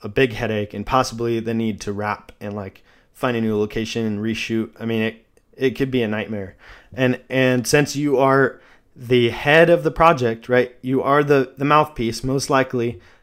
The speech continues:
if this is a, you know, low budget project of yours, uh, there's no one else there to advocate for you. You're gonna have to deal with it, and you don't wanna make things worse. Number six is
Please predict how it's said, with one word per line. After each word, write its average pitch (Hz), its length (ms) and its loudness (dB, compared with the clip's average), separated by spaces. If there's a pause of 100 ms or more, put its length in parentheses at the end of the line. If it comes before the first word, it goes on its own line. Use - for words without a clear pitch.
(120)
if - 280 -8
this 123 240 -8
is 123 140 -4
a, 117 320 2
you 123 120 -4
know, 110 100 0
low 117 180 2
budget 123 640 0
project 117 520 -2 (200)
of 113 160 -8
yours, 113 360 -2 (840)
uh, 113 260 -2
there's 127 200 0
no 175 240 6
one 170 140 4
else 139 240 2
there 131 200 4
to 110 100 0
advocate 117 500 -4
for 101 200 -8
you. 101 220 -10 (540)
You're 117 120 -8
gonna 135 140 0
have 139 180 0
to 135 80 -8
deal 135 220 2
with 120 180 -4
it, - 200 -2 (300)
and 110 420 -10 (800)
you 120 100 -4
don't 123 120 0
wanna 123 100 -2
make 113 180 -4
things 104 200 -4
worse. 98 340 -6 (2000)
Number 175 220 2
six - 420 2
is 120 360 -4